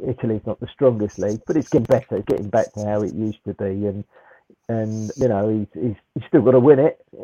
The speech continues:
and he, and he has. He's gone over there, and he, and, and of course, the, the both of them have excelled at, at, at the Champions League level as well.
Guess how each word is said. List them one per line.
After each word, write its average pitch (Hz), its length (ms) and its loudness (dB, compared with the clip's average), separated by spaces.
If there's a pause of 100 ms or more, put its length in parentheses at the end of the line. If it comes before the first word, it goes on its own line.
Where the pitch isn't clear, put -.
and 135 480 -4
he, 135 140 0
and 131 100 4
he 127 80 2
has. 127 240 0 (100)
He's 107 180 -10
gone 117 140 -4
over 113 220 -2
there, 113 160 -2
and 113 180 -6
he, - 80 -8
and, 131 200 -4
and 156 160 2
of - 80 -6
course, 131 280 0
the, 120 160 -2 (140)
the - 100 -10
both 127 220 2
of 101 120 -10
them 110 140 -8
have 101 120 -6
excelled 104 480 -2
at, 98 80 -4 (100)
at, 107 340 -10
at 101 120 -6 (120)
the 101 160 -6
Champions 101 440 -10
League 98 200 -8
level 95 240 -10
as 104 120 -14
well. 107 160 -10